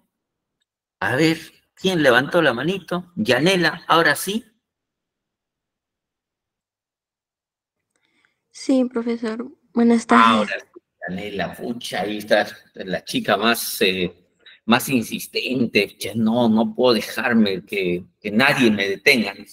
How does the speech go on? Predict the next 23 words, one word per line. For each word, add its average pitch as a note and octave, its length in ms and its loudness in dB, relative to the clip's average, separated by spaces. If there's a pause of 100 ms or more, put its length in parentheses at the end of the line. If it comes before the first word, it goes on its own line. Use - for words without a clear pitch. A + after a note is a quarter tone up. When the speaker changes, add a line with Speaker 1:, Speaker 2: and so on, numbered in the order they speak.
Speaker 1:
Muy G#2+ 280 0
bien, F#2+ 460 0
felicitaciones, F2+ 840 -4
Yanela. F#2 440 -2 (120)
Yanela, G#2+ 440 2 (840)
vamos E3+ 380 2
a C#3 80 2
aplicar A#2 560 2 (560)
un C#3 200 -6
color B2+ 480 4
de A2 160 2
relleno G2+ 580 0
amarillo A2+ 640 -4 (160)
a G2+ 100 -4
los G2+ 260 -4
duplicados G#2 600 -2
que G#2+ 100 -10
están G#2+ 200 -8
en G#2 200 -2
esta G#2 240 -2
columna G2 420 -2
llamado F2+ 420 0
código. E2+ 500 -2